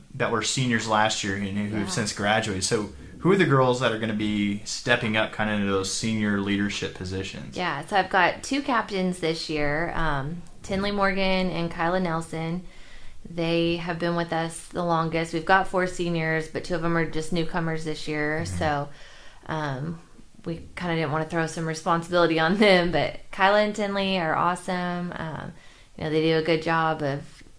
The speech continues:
Speaker 2: leading the girls, taking care of stuff, making sure they know everything they need to know. Um, you know,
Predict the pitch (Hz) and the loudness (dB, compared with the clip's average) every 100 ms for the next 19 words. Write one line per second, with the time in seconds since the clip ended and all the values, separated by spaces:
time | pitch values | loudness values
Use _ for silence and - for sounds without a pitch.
0 | - - - - - 175 175 175 165 165 | -20 -20 -20 -20 -8 -4 -2 0 0 0
1 | 165 160 165 160 - 165 165 175 170 165 | 2 2 0 -4 -8 -6 -4 -4 -4 -4
2 | - 165 160 160 156 165 160 165 160 165 | -4 -2 0 0 -2 -6 -10 -8 -8 -6
3 | 165 165 165 160 160 165 - - - - | -4 -4 -2 -2 -4 -8 -14 -16 -16 -16
4 | - 156 165 170 170 160 160 151 147 151 | -8 -6 -4 -4 -2 -2 -4 -6 -6 -2
5 | 165 170 165 165 160 160 151 143 - 190 | 2 4 4 2 0 -2 -4 -8 -8 -8
6 | 185 - - - - - 156 147 147 | -8 -12 -20 -20 -14 -8 -6 -2 -4